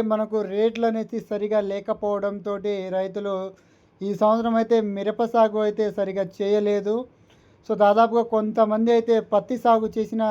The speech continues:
చేనులు కూడా మనకు వర్షాలు పడి అవి వదిలేయడం జరిగింది. మనం చూస్తున్న బిట్ ఒకసారి ఇక్కడ ఒక రెండు ఎకరాలు మాత్రమే ఉంది. ఆ తర్వాత ముందుకు వెళ్దాం ఏ విధంగా ఉందో అనేసి. ఈ ఏరియా మొత్తం పత్తి కానీ, పత్తి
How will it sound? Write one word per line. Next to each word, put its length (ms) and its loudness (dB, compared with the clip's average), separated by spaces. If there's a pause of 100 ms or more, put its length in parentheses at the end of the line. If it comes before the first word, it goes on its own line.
(160)
చేనులు 340 -2
కూడా 260 0
మనకు 360 -4
వర్షాలు 520 0
పడి 260 2
అవి 320 0
వదిలేయడం 500 -2
జరిగింది. 440 -8 (600)
మనం 220 -4
చూస్తున్న 440 -2
బిట్ 260 -4
ఒకసారి 380 0
ఇక్కడ 260 0 (200)
ఒక 100 -4 (320)
రెండు 260 -4
ఎకరాలు 380 -2 (100)
మాత్రమే 380 -4
ఉంది. 260 -4 (600)
ఆ 140 2
తర్వాత 320 4 (100)
ముందుకు 300 -4
వెళ్దాం 340 2 (300)
ఏ 120 -6
విధంగా 360 -4
ఉందో 180 -4
అనేసి. 320 -6 (1200)
ఈ 180 -2
ఏరియా 320 4
మొత్తం 400 2 (240)
పత్తి 300 -2
కానీ, 240 4 (120)
పత్తి 220 0